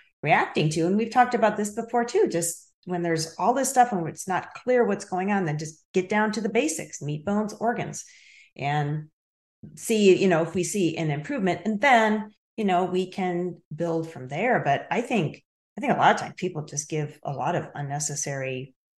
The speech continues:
supplements that they, the pets don't need, and they're spending a lot of money unnecessarily. They'd be better off just focusing on the basic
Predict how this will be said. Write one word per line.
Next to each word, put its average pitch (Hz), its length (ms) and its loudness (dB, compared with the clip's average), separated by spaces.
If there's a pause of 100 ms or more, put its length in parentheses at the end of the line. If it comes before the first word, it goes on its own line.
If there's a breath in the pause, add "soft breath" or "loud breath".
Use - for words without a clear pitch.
(320)
supplements 151 640 -6
that 135 360 -4 (160)
they, 151 460 0 (300 loud breath)
the 156 80 -2
pets 196 300 0
don't 160 220 0
need, 254 200 2
and 202 100 4
they're 160 80 4
spending 170 300 -2
a 160 60 -2
lot 160 180 0
of 139 60 -4
money 165 440 0
unnecessarily. 160 880 0
They'd 139 140 -4
be 151 80 -2
better 151 200 0
off 156 120 -2
just - 300 -10
focusing 156 720 -2 (340 soft breath)
on 147 160 0
the 143 60 -2
basic 156 600 0